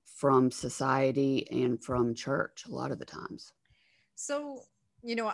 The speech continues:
Speaker 2: obviously for confidentiality, you can't share, you know, anything about your clients, but in general, when you have someone with those rules of society and the rigidity,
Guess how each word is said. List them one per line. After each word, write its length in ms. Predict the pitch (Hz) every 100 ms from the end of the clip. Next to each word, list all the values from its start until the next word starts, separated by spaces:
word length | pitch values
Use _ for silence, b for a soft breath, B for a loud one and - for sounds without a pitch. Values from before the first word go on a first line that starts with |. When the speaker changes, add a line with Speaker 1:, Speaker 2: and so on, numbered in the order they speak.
| -
Speaker 2:
obviously 600 | 226 220 208 - 196 185 180 180 -
for 140 | 202
confidentiality, 960 | 190 202 185 185 180 170 165 170 165 165
you 100 | 165
can't 340 | - 185 -
share, 760 | - - - 185 165 160 156 175
you 140 | 196 170
know, 320 | 160 147 151 - _ 214
anything 320 | 208 196 180
about 180 | 156 -
your 100 | -
clients, 580 | - 208 196 180 165 -
but 140 | 185
in 280 | 185 185 180
general, 760 | 147 226 285 226 127 123 233 _ b b b b b
when 480 | 202 190 196 190 190
you 240 | 214 190
have 400 | 147 233 247 240
someone 420 | - 190 170 170
with 100 | 170
those 220 | 165 165
rules 540 | 156 180 165 170 165 165
of 100 | 151
society 680 | 165 - 165 151 160 160 160
and 120 | 160
the 80 | 160
rigidity, 720 | 175 151 185 165 160 -